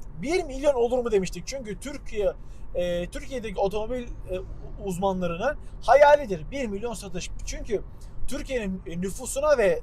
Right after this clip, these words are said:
gayri safi milli hasılasına göre tahmini satışının bir buçuk milyon olması gerektiği söyleniyor ama bir milyon satışa bile ulaşamamışken bir buçuğu hedef göstermek biraz absürt zaten.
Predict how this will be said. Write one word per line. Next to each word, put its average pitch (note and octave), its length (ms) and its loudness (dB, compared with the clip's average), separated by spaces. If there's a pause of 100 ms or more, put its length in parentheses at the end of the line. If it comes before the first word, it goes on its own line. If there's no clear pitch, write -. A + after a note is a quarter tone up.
(120)
gayri A3+ 220 8
safi G#3 280 2
milli G#3 240 4
hasılasına A3+ 600 4
göre A3+ 360 4 (280)
tahmini B3 560 4
satışının G#3 600 -2
bir C#4+ 160 -2
buçuk - 300 -6
milyon A3+ 260 -2
olması G#3 340 -4
gerektiği F#3 320 0
söyleniyor F3+ 440 4
ama G#3 260 2 (320)
bir D4+ 180 -2
milyon A3 260 -4
satışa A3 380 -4
bile G#3 120 -4
ulaşamamışken G#3+ 680 0
bir B3 140 -6
buçuğu G3 220 -6
hedef A3 200 0
göstermek G3+ 380 -2
biraz A#3 200 0
absürt G3+ 260 2
zaten. G#3+ 440 0